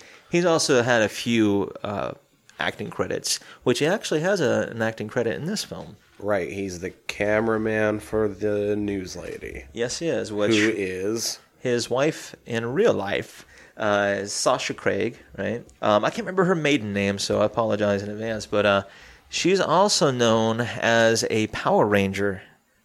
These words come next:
Speaker 1: I didn't know if you knew that or not.
Speaker 2: Wait, what?
Speaker 1: Yes, she, uh, I got this writ-, written down 'cause I wanted to mention this. Uh, yeah, his wife, Sasha Craig, was a Power Ranger in Lightspeed Ranger. She played the character Kelsey Winslow,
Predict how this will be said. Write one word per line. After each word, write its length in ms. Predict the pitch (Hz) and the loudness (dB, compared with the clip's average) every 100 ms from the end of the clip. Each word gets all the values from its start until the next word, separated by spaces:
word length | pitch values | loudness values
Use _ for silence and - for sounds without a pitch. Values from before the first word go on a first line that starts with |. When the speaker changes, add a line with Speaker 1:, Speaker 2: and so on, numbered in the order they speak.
| - | -10
Speaker 1:
I 40 | |
didn't 140 | 143 | -2
know 40 | 139 | -2
if 100 | 127 | 0
you 60 | |
knew 160 | 120 151 | 2 2
that 160 | 107 98 | 2 0
or 60 | |
not. 320 | 95 104 - - - _ _ _ _ | -6 -8 -10 -14 -20 _ _ _ _
Speaker 2:
Wait, 160 | 113 92 | -2 -2
what? 320 | 104 120 - 107 - | -2 -2 -4 -14 -20
Speaker 1:
Yes, 640 | - 104 120 160 - - - - | -12 -4 0 -2 -2 -8 -8 -6
she, 560 | - - 185 220 202 | -4 -4 -4 -4 -2
uh, 480 | 85 120 117 117 92 - _ - | 2 2 4 2 0 -4 _ -8
I 100 | 165 | 0
got 160 | 131 | 0
this 180 | 113 - | 0 -4
writ-, 200 | 131 - | -6 -6
written 240 | 127 143 156 | -6 -6 -2
down 160 | 165 | -2
'cause 100 | 117 113 | 0 -2
I 60 | |
wanted 200 | 110 131 | 0 0
to 80 | 139 | -2
mention 300 | 156 151 110 | -4 -6 -8
this. 300 | 107 - - - - - - - - | -8 -10 -12 -14 -20 -20 -20 -8 2
Uh, 280 | 123 117 113 | 4 4 4
yeah, 180 | 147 113 | 4 4
his 240 | 160 180 | 4 2
wife, 380 | 147 131 160 - | 2 2 0 -6
Sasha 340 | - 123 131 151 | 2 2 2 0
Craig, 420 | - 110 110 104 | 2 2 0 -2
was 180 | - 120 | 0 2
a 60 | 113 | 0
Power 360 | - 170 170 | 0 2 4
Ranger 400 | 120 117 120 107 | 4 2 0 0
in 200 | 101 104 104 | 0 -2 -2
Lightspeed 800 | 110 127 156 - - - 107 104 | 2 4 4 0 -4 -2 0 2
Ranger. 560 | 107 104 101 104 107 - - - _ | 2 0 -2 -4 -4 -10 -20 -20 _
She 160 | - 139 | -6 -4
played 240 | - 139 | 2 2
the 60 | 131 | 0
character 720 | - 123 117 113 113 110 107 - | 2 2 2 2 0 0 0 -8
Kelsey 680 | - 151 170 - 151 160 | -2 0 0 0 0 0
Winslow, 840 | 156 - 117 156 127 92 101 107 127 | -2 -2 -2 0 -2 -4 -4 -4 -6